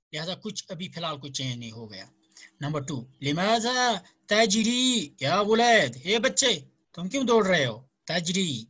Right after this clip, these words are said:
ये फेल मुदारा है, यहाँ दो डॉट होने चाहिए, नहीं है। लिमाजा तजरी या वुलैद, ए वुलैद बच्चे तुम क्यों दौड़ रहे हो?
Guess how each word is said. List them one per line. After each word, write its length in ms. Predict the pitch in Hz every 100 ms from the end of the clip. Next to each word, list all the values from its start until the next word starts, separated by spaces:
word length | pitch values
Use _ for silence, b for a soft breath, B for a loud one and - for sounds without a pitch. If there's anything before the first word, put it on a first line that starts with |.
| -
ये 60 | 143
फेल 220 | 175 175
मुदारा 380 | 170 156 170 156
है, 140 | 120 120
यहाँ 220 | 156 147
दो 160 | 180 175
डॉट 280 | 170 156
होने 180 | 160 151
चाहिए, 220 | 139 131
नहीं 200 | 135 170
है। 160 | 131 - _ B B B B B 147
लिमाजा 560 | 160 226 262 262 254 247
तजरी 460 | 247 208 240 226
या 80 | 214
वुलैद, 380 | 214 247 240 156
ए 60 | 185
वुलैद 280 | 233 269
बच्चे 320 | 262 269 226 131 b b b b b _ _ _ _ _ -
तुम 100 | 220
क्यों 160 | 277 339
दौड़ 220 | 247 226
रहे 220 | 175 139
हो? 180 | 113 110